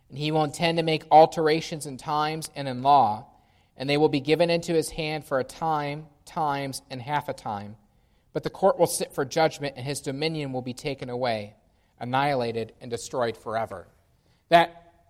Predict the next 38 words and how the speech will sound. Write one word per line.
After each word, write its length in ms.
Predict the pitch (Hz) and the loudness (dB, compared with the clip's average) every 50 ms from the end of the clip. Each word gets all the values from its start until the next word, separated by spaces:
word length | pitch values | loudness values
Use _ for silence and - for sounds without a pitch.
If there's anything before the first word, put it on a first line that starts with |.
| _ _ - | _ _ -18
speaking 380 | - - - 202 202 - 202 185 | -12 -4 -2 0 2 4 6 6
of 100 | 170 156 | 6 6
this 220 | 151 165 151 - - | 4 2 0 0 -2
Antichrist 760 | 156 175 190 - 196 170 156 - - 165 151 143 - - - | -2 -2 2 4 4 4 4 4 4 4 4 4 2 -4 -2
then, 200 | 170 156 151 151 | -2 0 0 0
of 120 | 147 135 | -2 -2
this 200 | 143 147 143 - | -2 -4 -6 -4
one 300 | - 175 175 170 170 170 | -4 -2 0 0 0 -2
who 240 | 160 147 165 160 156 | -2 -2 0 2 6
is 260 | 156 151 143 139 - - _ - | 6 4 4 2 -6 -12 _ -6
against 500 | - 151 127 165 165 180 196 190 - - | -4 -2 2 2 2 2 2 -2 -6 -10
Christ, 640 | - - - 143 131 131 135 147 - - - - - _ _ _ _ _ _ | -2 4 6 8 8 6 4 0 -6 -10 -12 -14 -16 _ _ _ _ _ _
he 100 | - 170 | 2 4
is 100 | 175 165 | 4 4
the 80 | 170 175 | 4 2
one 200 | 180 180 180 165 | 2 2 2 2
who 140 | 160 175 170 | 2 2 2
is 240 | 160 165 - - - - _ _ _ _ _ | 2 0 -2 -6 -8 -12 _ _ _ _ _
not 280 | - 151 160 165 160 - - | 4 8 8 8 8 6 4
only 300 | 180 190 196 190 185 180 | 4 4 4 2 0 -2
exalting 800 | - 147 156 143 135 127 139 165 175 196 220 214 - 208 202 190 | -2 -2 -4 -4 -2 4 8 10 12 12 10 8 6 -4 -4 -2
himself, 840 | 175 170 151 135 - - - - 196 202 165 131 127 151 208 - - - - - - _ _ _ _ _ _ _ _ - | -4 -4 -4 -4 -6 -6 -2 4 6 8 8 10 10 8 8 6 0 -14 -20 -20 -20 _ _ _ _ _ _ _ _ 0
where, 400 | - 156 156 151 147 147 143 147 | 4 6 8 8 8 8 6 2
as 180 | 147 147 131 | 0 -2 -2
Daniel 320 | - 156 156 156 160 156 147 | 0 0 0 2 2 0 -2
says, 300 | 147 - 165 147 143 - | 0 0 0 0 0 -2
he 120 | - 170 | -4 -6
will 140 | 160 143 123 | -6 -6 -6
speak 400 | - - - - 175 170 165 - | -8 -8 -10 -6 -6 -6 0 6
out 340 | 170 165 165 170 170 170 160 | 8 10 12 10 10 8 2
against 380 | 151 139 160 147 143 - - | -2 -2 -2 -2 -2 -6 -8
the 60 | - 143 | -8 -6
Most 320 | 139 135 127 123 - - | -4 -4 -4 -4 -6 -4
High, 520 | - 165 180 160 123 104 104 117 160 208 - _ _ _ _ _ _ _ _ _ _ | 0 2 4 4 4 2 0 -2 -6 -8 -10 _ _ _ _ _ _ _ _ _ _
that 160 | - 147 143 | -4 -4 -2
we 180 | 151 156 147 147 | 0 -2 -2 -2
mark 460 | 143 139 139 147 160 185 240 233 - | -2 2 6 8 8 8 8 6 2
him 400 | - 160 131 123 120 139 190 226 | -4 -4 -2 -2 -4 -6 -8 -12